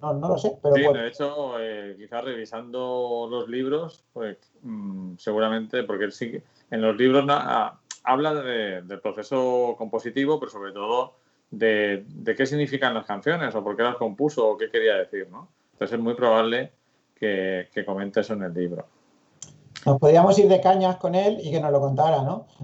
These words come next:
Speaker 1: <laughs>
Speaker 2: Yo creo que sí, ¿no? Es un tío, bueno, tiene su punto raro, pero es un tío, es un tío muy interesante.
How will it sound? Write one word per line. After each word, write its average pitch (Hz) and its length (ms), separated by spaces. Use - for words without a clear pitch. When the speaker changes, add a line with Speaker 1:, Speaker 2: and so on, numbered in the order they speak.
Speaker 1:
<laughs> 131 160
Speaker 2:
Yo 110 160
creo 190 200
que 117 100
sí, 139 240
¿no? 120 640
Es 98 80
un 139 160
tío, 101 1000
bueno, 117 180
tiene 117 160
su 139 140
punto 135 300
raro, 143 360
pero 107 220
es 104 60
un 123 120
tío, 95 800
es - 40
un 139 140
tío 139 140
muy 110 120
interesante. 92 540